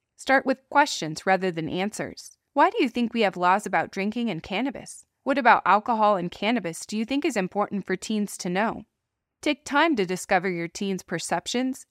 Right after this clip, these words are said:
and what they already understand. Co-create a plan. Talk non-judgmentally, no blaming or naming, about your teen's choices for leaving an unhealthy situation. Equip your teen with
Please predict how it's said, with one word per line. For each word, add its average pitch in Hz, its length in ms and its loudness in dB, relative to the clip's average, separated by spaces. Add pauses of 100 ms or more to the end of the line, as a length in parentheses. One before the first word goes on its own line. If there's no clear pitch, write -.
and 220 160 2
what 262 140 0
they 196 160 -2
already 185 380 0
understand. 165 800 -8 (420)
Co-create 302 520 2
a 185 60 -2
plan. 202 540 -6 (160)
Talk 247 340 2
non-judgmentally, 190 1080 0 (220)
no 208 200 2
blaming 202 460 0
or 185 140 -2
naming, 180 460 -4 (120)
about 214 280 4
your 202 100 -2
teen's 262 400 -2
choices 180 500 -4
for 196 160 -2
leaving 214 340 0
an 156 120 -2
unhealthy 190 560 -2
situation. 170 800 -6 (1000)
Equip 370 360 2
your 226 120 2
teen 180 280 -2
with 170 220 -8